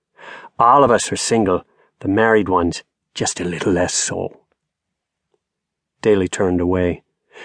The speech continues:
feeling the discomfort of his marital status encumber him like a broken wing.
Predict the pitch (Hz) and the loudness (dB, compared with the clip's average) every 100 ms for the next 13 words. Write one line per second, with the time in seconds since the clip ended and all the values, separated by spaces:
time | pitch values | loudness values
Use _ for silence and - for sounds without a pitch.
0 | - - 131 117 107 98 98 - 120 104 | -14 0 4 4 2 0 -4 0 -2 0
1 | 92 92 - 90 101 101 98 - 92 - | -2 -4 -4 -2 0 2 0 -2 -6 -4
2 | - 98 95 - 101 - 120 107 90 78 | 0 0 0 -4 -4 -4 -2 0 -2 -2
3 | 92 90 85 87 87 98 95 90 85 95 | -2 0 -2 -6 -4 -4 -4 -4 -4 -2
4 | 95 85 | -2 -4